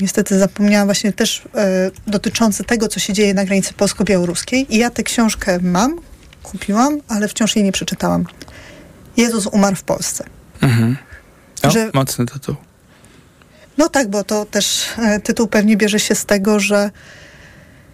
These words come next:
Speaker 1: jedna z osób, która zmarła na tej polsko-białoruskiej granicy, miała na imię Jezus.
Speaker 2: Mhm.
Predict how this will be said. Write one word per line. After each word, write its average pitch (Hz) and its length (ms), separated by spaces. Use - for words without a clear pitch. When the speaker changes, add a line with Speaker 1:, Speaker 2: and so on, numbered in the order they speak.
Speaker 1:
jedna 226 260
z 214 80
osób, 240 200
która 214 180
zmarła 226 300
na 190 80
tej 185 180
polsko-białoruskiej 190 760
granicy, 208 800
miała 226 440
na 190 160
imię 190 280
Jezus. 208 540
Speaker 2:
Mhm. 117 360